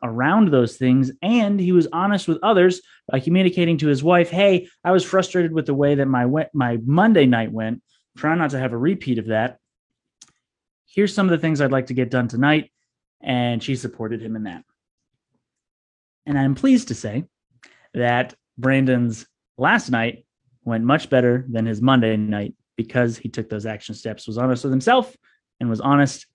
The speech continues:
with others. I got better results, and I was proud of myself for coming through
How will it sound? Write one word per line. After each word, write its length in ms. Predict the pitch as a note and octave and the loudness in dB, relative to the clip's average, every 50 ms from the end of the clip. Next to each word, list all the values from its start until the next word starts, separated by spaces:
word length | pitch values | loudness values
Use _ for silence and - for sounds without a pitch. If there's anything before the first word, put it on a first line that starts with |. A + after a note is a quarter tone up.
| _ _ _ _ _ _ _ _ _ - | _ _ _ _ _ _ _ _ _ -4
with 140 | - A#2+ | -2 -2
others. 480 | - A#2+ A2 G#2 G#2 G#2+ - - - - _ _ _ _ _ _ _ _ _ _ _ _ _ _ _ _ _ _ _ _ _ _ _ _ _ _ _ _ _ _ _ _ _ _ _ _ _ _ _ _ _ - | 0 -2 -4 -4 -6 -12 -14 -18 -20 -20 _ _ _ _ _ _ _ _ _ _ _ _ _ _ _ _ _ _ _ _ _ _ _ _ _ _ _ _ _ _ _ _ _ _ _ _ _ _ _ _ _ -4
I 40 | C3+ | 0
got 140 | C3 C#3+ C#3+ | 2 4 4
better 140 | F3 F#3 F#3 | 6 6 6
results, 500 | F3 D#3 C#3+ D#3 D3 C#3+ D3 - - - | 6 6 6 4 4 4 2 -2 -4 0
and 280 | C3+ C3 B2 A#2+ A#2 A#2 | 0 2 2 2 0 -2
I 140 | A#2 A2+ A2+ | -4 -6 -4
was 300 | A2+ A2+ A2 G#2+ - - | -4 -4 -6 -8 -10 -16
proud 420 | - - - E3+ E3 E3+ E3+ E3 | -12 -4 0 2 4 4 4 2
of 80 | D3 C3+ | 2 2
myself 480 | C3 B2 A#2+ - - B2 A#2+ A2 - | 0 0 0 -2 -2 -2 -2 -2 -4
for 100 | - A#2 | -10 -14
coming 380 | - - D#3+ D#3+ D#3+ D3 C3+ B2+ | -10 -4 -2 0 0 0 0 -2
through 480 | - - A#2+ A#2 A2+ A2 A2 G#2 G2+ | -4 -6 -4 -4 -2 -4 -4 -6 -8